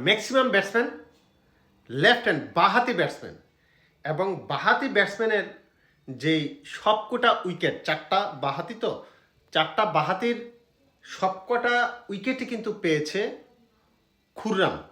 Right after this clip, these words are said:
এখন খুররাম যখন রাউন্ড উইকেট বল করছে, আহ, লেফট হ্যান্ড ব্যাটসম্যানের বিরুদ্ধে, তখন কিন্তু সে আড়াআড়ি একটা সুযোগ পাচ্ছে,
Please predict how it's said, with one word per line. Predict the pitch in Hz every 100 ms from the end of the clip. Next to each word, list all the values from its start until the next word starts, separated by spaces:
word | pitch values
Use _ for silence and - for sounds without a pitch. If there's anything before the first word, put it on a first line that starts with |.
| _ _ _ _ _ -
এখন | - 185 175 -
খুররাম | - 220 247 269 165 196 - - _ _ _ _ _ _ 147 117
যখন | 156 185 196 160 - - _ - -
রাউন্ড | 156 254 277 269
উইকেট | 262 226 - 147
বল | 185 196
করছে, | 180 - 135 139
আহ, | - - _ _ _ - 107 - - 123 117 113
লেফট | 180 247 233
হ্যান্ড | 226 226 226 - - 151 127 123
ব্যাটসম্যানের | 160 - 220 214 156
বিরুদ্ধে, | 180 208 143 113 - - _ _ -
তখন | 170 247 262 262
কিন্তু | 247 185 -
সে | 175 151 151 - - - - - 151 233
আড়াআড়ি | 240 214 170 143 143 226 - - -
একটা | 160 -
সুযোগ | - 175 170 208 -
পাচ্ছে, | - - -